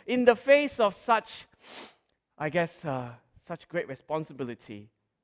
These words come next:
you know, it's such a responsibility, and you know that we do not, I, I can confess and say, I, I do not have what it takes. I do not have what it takes to be able to lead my family perfectly and well and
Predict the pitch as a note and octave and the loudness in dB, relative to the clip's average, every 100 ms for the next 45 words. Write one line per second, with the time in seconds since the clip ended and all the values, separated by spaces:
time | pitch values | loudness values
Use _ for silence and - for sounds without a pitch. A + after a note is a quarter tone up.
0 | _ _ D3 B2+ A2+ F#2+ A2+ D#3 - C3 | _ _ -8 -6 -6 -10 -14 -14 -14 -14
1 | A#2 - C3 B2 C3 C#3 B2 A#2+ C3 C#3 | -16 -10 -12 -10 -12 -10 -8 -8 -8 -6
2 | A#2+ A2+ B2 A2+ B2 C3+ - - B2 A2+ | -8 -10 -14 -12 -12 -12 -14 -10 -8 -8
3 | - _ C3 C#3 C3 - _ B2+ B2 D3 | -14 _ -8 -6 -8 -10 _ -14 -6 -2
4 | C#3+ - A#2+ A#2 C3 G2 A#2 A2+ _ A#2 | -2 -4 -10 -6 -6 -4 -6 -10 _ -12
5 | A2+ C3 C#3+ C3 A#2+ B2 A2 G#2+ - - | -10 -6 -4 -4 -4 -6 -8 -14 -14 -20
6 | _ _ _ _ _ _ _ _ A#2+ B2+ | _ _ _ _ _ _ _ _ -6 -6
7 | C#3 C#3 D3+ D3 C#3+ B2+ D3+ C#3+ D3+ C#3+ | -6 -6 -6 -4 -4 0 0 0 -4 -4
8 | - _ C#3+ C3 C3+ C3+ C3+ - B2+ B2+ | -8 _ -14 -6 -6 -6 -8 -10 -10 -6
9 | D3 C3 A#2+ - C3+ C#3 C#3 D3 - _ | -6 -6 -10 -8 -6 -4 -4 -6 -8 _
10 | _ _ _ D#3+ D3 D3 - D#3 D3+ C3 | _ _ _ -6 -4 -4 -6 -4 -4 -4
11 | C3 C3+ C#3 C3+ B2 | -2 0 0 -2 -6